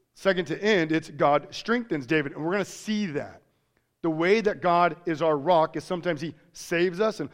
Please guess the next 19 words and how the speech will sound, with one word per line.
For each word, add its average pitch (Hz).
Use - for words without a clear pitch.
other 175
times 170
he 156
strengthens 196
us, 190
and 160
we're 170
gonna 165
see 175
how 175
those 156
work 185
together. 160
But 156
then 220
we 302
come 233
to 214
this 190